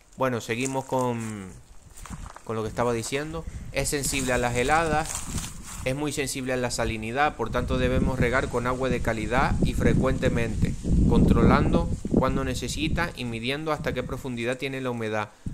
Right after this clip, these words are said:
Así la acumulación de sales es menor y favorece la producción. Eso, chicos, tam-, tampoco,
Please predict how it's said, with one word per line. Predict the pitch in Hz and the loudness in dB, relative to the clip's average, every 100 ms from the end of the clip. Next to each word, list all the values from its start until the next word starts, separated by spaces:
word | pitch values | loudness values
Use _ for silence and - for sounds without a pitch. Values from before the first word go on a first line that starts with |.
| - - | -6 -2
Así | 110 123 | -2 0
la | 139 | -2
acumulación | 143 139 135 120 135 131 | -2 -4 -2 -2 -4 -4
de | 123 | -2
sales | 127 135 135 | -2 -2 -2
es | 127 | -2
menor | 123 117 139 156 | -2 -2 -2 -4
y | 131 | -6
favorece | 120 113 113 120 131 | -2 0 0 0 -2
la | 127 123 | -4 -2
producción. | 117 107 - 101 98 101 - - - - - - - - - - - | -4 -6 -10 -10 -10 -14 -20 -20 -20 -18 -12 -12 -12 -18 -20 -18 -2
Eso, | 135 123 107 98 101 101 - | -2 0 -2 -4 -4 -6 -4
chicos, | - - 101 | -2 2 2
tam-, | 107 92 107 101 | 2 0 -2 -4
tampoco, | 104 - 120 131 127 123 123 123 120 117 113 110 101 | -6 -4 -4 -2 -2 0 2 2 0 0 -2 -4 -6